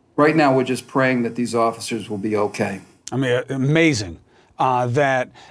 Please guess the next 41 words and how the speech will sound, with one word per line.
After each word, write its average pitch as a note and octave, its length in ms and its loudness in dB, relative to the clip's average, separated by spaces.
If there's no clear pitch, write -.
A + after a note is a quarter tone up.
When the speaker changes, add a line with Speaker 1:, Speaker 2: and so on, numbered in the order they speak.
Speaker 2:
it B2 120 -2
didn't D3 220 2
wind C3+ 240 2
up B2 140 -4
like B2 180 0
Bed-Stuy, B2 480 -2
God B2 240 -2
forbid. B2 480 -2
Uh, C3 240 2
and B2+ 100 -2
the C3 60 0
way D3 140 4
the C3 100 2
deputy, C#3 580 2
uh, C3 100 0
the B2+ 80 0
female D3 400 0
involved, C3 460 4
got C3 180 2
out, D3 260 4
applied C3+ 360 0
a - 20 -4
tourniquet, D#3 600 2
and A#2+ 120 -6
was A#2 140 -4
making D3 300 -2
all C#3+ 120 2
these C3 160 -2
rational D3 440 -2
decisions B2+ 500 -2
after C#3+ 260 0
being B2+ 200 -4
shot D#3 280 0
like B2+ 200 -4
that, B2 200 0
uh, C3 260 2
phenomenal D3+ 500 0
statement B2+ 400 -2
of A2+ 60 -6
her C#3+ 120 0
character C3 540 -2